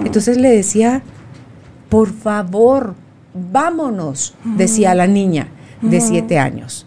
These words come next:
Speaker 1: O sea, ella estaba protegiendo a la adulta.
Speaker 2: ¿Y sabes qué pasa, Carolina?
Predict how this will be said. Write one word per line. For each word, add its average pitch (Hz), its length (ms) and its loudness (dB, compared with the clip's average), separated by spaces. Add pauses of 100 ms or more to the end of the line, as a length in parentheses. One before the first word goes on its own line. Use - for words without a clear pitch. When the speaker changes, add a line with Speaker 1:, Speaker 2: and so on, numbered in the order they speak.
Speaker 1:
O - 40 -20
sea, - 260 -8
ella 302 280 0
estaba 403 340 -4
protegiendo 269 880 -2
a 254 100 0
la 170 360 -2
adulta. 294 600 -2 (600)
Speaker 2:
¿Y - 80 -4
sabes 285 300 0
qué 370 100 -4
pasa, 359 320 0
Carolina? 262 680 2